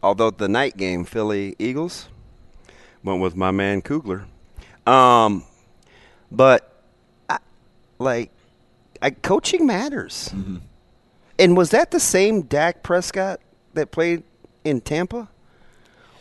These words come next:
Speaker 1: What was that?
Speaker 2: I mean, that's what we've been seeing out of him all year. When he, when he came back from injury, it was either we're getting Dak as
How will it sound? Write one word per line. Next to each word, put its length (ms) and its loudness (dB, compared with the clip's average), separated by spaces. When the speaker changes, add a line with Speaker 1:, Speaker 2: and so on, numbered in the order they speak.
Speaker 1:
What 260 -8
was 280 -12
that? 460 -12
Speaker 2:
I 120 -6
mean, 260 -14
that's 320 0
what 240 -2
we've 140 0
been 200 4
seeing 260 2
out 120 4
of 80 0
him 180 4
all 160 8
year. 400 2
When 120 2
he, 120 2
when 180 6
he 140 4
came 300 6
back 300 8
from 160 2
injury, 540 0
it 160 -4
was 200 0
either 280 0
we're 200 0
getting 400 2
Dak 400 4
as 560 4